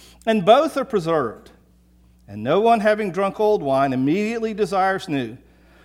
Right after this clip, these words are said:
for he says, 'The old is better.'" Let's pray.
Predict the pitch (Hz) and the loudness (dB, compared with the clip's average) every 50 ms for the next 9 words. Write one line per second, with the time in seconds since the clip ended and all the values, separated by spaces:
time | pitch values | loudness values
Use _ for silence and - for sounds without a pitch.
0 | _ _ - 185 175 170 165 - 226 254 277 254 - - 175 151 139 135 139 139 | _ _ -2 -2 0 0 0 -2 -2 -2 -2 -4 -4 -2 -2 -2 0 0 -2 -4
1 | 139 - - 131 135 151 - - 180 214 220 196 160 131 117 113 120 117 - - | -6 -10 -10 -8 -8 -8 -6 0 2 4 4 4 2 0 -4 -8 -12 -16 -20 -20
2 | - _ _ _ _ _ 135 131 117 - 127 120 120 107 95 85 - - - _ | -20 _ _ _ _ _ -12 -12 -12 -10 -8 -8 -6 -6 -8 -12 -20 -20 -20 _
3 | _ _ _ _ - - - 156 143 - - 151 123 117 113 | _ _ _ _ -20 -10 -8 -8 -8 -6 -6 -6 -6 -6 -8